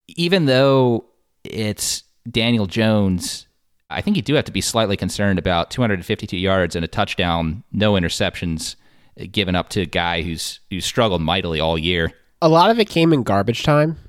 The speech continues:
Speaker 2: but I do agree. I was telling somebody,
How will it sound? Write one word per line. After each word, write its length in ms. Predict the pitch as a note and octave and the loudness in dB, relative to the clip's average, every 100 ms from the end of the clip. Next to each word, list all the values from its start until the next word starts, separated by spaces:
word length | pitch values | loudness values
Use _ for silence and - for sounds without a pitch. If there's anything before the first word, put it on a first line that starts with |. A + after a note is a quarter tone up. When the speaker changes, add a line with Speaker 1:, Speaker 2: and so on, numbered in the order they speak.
| - _ _ _ _ _ - | -20 _ _ _ _ _ 0
Speaker 2:
but 80 | C3 | 4
I 140 | D3 | 4
do 260 | C#3 C3+ D3 | 4 4 4
agree. 580 | A#2 G#2+ G#2 A2+ B2 - - _ _ _ _ _ _ - - - | 2 0 2 2 0 -4 -18 _ _ _ _ _ _ -12 -12 -4
I 60 | E3+ | -2
was 140 | G3+ | 0
telling 220 | - G3 | 4 2
somebody, 460 | D#3 - G2 F2 F#2+ | 2 -4 -4 -4 -4